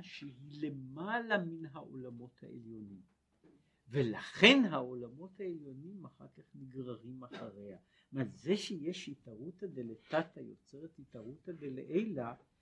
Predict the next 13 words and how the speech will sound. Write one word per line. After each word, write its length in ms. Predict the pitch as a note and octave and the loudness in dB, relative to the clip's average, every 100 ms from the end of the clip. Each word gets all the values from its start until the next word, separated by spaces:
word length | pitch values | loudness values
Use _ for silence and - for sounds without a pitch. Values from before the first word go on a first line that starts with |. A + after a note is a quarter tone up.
| _ _ - | _ _ -6
זה 200 | A#2 C3+ | -2 -2
ב-, 320 | B2+ C3 A#2 C3+ | -2 -10 -10 -12
ברגע 440 | A#2+ G#2+ D3 A3 G#3+ | -10 -4 -4 -2 -4
שאם 720 | - C3 - _ F#3 C4 D#4 | -4 -12 -14 _ 2 6 10
אני 160 | G#3 | 10
מצליח 800 | F#3+ D#3+ - - C3+ C3 G#2 - _ | 10 6 6 0 2 2 0 -8 _
שלמטה 800 | - A#2 G2 F2 F#2+ C#3 - - - | -10 -8 -8 -6 -4 -4 -6 -20 -20
תהיה 280 | G2+ G#2+ | -14 -12
התעוררות, 960 | C#3 - B2+ A2+ A2 C#3+ E3 B2 _ _ _ _ _ _ _ _ _ _ _ | -12 -12 -12 -10 -14 -12 -12 -14 _ _ _ _ _ _ _ _ _ _ _
ההתעוררות 880 | A#2+ G#2+ - A#2 A2 A2 D#3+ A3 - | -12 -12 -12 -14 -14 -12 -12 -12 -10
הזו 560 | E3+ B2 A#2 E3 G3+ - - | -10 -10 -10 -8 -8 -10 -14
בשור-, 480 | A#2+ - - A#2 A2 _ - | -12 -10 -10 -10 -12 _ -20
בצ-, 380 | G#2+ - - | -20 -20 -20